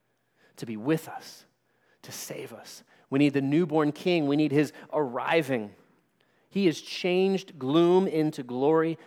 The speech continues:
darkness into light. He has come as a king to rescue his people. He has come to you.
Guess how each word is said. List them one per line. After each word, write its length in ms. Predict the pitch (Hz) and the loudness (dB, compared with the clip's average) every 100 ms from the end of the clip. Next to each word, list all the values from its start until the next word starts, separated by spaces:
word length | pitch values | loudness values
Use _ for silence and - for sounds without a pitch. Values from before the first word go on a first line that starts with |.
| - 123 | -20 0
darkness 640 | 160 170 170 175 160 - - - | 4 4 2 -2 -2 -8 -18 -6
into 260 | 131 127 123 | -4 -2 -2
light. 500 | 117 127 143 139 - _ _ _ _ _ _ | 0 0 0 -8 -20 _ _ _ _ _ _
He 160 | - 190 | 0 2
has 140 | 160 | 2
come 300 | - 208 196 | 2 2 2
as 120 | 156 | 2
a 80 | 139 | 0
king 560 | 127 - 214 214 139 117 - _ | -4 0 4 4 2 -2 -14 _
to 180 | - 180 | -8 -8
rescue 640 | 131 175 190 - - 147 131 - | -2 0 0 -4 -6 -6 -6 -12
his 260 | - 151 - | -6 -6 -6
people. 420 | - 190 - 110 | -6 -6 -4 -8
He 240 | - 208 | -6 -2
has 160 | 147 131 | -2 -4
come 260 | - 175 156 | -4 -4 -4
to 100 | 165 | -8
you. 360 | 165 151 107 | -6 -4 -6